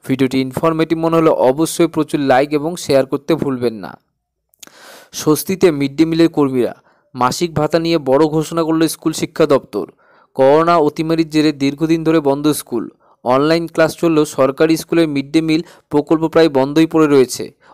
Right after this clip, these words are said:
বদলে চাল ডালের মতো খাদ্যশস্য পৌঁছে যাচ্ছে পড়ুয়াদের বাড়িতে। আর এই ব্যবস্থা চালু হতে আশঙ্কায় ভুগছিলেন মিড ডে মিলের কর্মীরা। ভাবছিলেন তাদের ভাতা বন্ধ হয়ে যাবে না তো? এসব প্রশ্নের এবার জবাব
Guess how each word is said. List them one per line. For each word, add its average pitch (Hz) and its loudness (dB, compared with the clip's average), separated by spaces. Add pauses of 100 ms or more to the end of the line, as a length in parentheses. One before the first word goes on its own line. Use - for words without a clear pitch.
বদলে 143 2
চাল 147 2
ডালের 156 2
মতো 160 -4
খাদ্যশস্য 151 -2
পৌঁছে 147 0
যাচ্ছে 160 2
পড়ুয়াদের 151 2
বাড়িতে। 123 -2 (300)
আর 120 0
এই 147 0
ব্যবস্থা 165 0
চালু 151 2
হতে 160 0
আশঙ্কায় 156 0
ভুগছিলেন 151 -4
মিড 143 -8
ডে 160 2
মিলের 160 -2
কর্মীরা। 131 -2 (380)
ভাবছিলেন 160 -2
তাদের 156 2
ভাতা 131 -2
বন্ধ 147 -2
হয়ে 165 6
যাবে 160 2
না 175 0
তো? 131 -2 (260)
এসব 151 2
প্রশ্নের 160 -2
এবার 156 0
জবাব 143 2